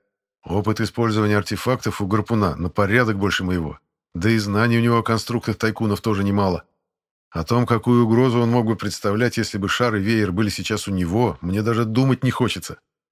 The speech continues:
Перехожу на лёгкий бег, не забывая внимательно отслеживать окружающую обстановку. Организм возмущается, требуя отдыха.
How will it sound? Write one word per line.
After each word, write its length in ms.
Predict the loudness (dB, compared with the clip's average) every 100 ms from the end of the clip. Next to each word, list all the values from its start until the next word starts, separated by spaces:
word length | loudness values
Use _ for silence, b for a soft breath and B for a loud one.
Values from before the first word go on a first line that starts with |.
| _ _ _ _ _ _ -6
Перехожу 440 | -4 -2 -2 0
на 100 | 2
лёгкий 300 | 0 0 -2
бег, 340 | 2 2 0 -6
не 100 | -4
забывая 520 | -4 -2 0 2 2
внимательно 460 | 0 -2 -2 -2 -2
отслеживать 460 | -2 -2 -2 -2 -4
окружающую 520 | -4 0 0 0 -4
обстановку. 500 | -2 -2 -2 -6 -20 _ _ _ _ _ -10
Организм 520 | -6 -2 0 0 0
возмущается, 680 | 0 -2 -2 0 0 -2 -4
требуя 320 | -2 2 2
отдыха. 500 | 2 0 0 -2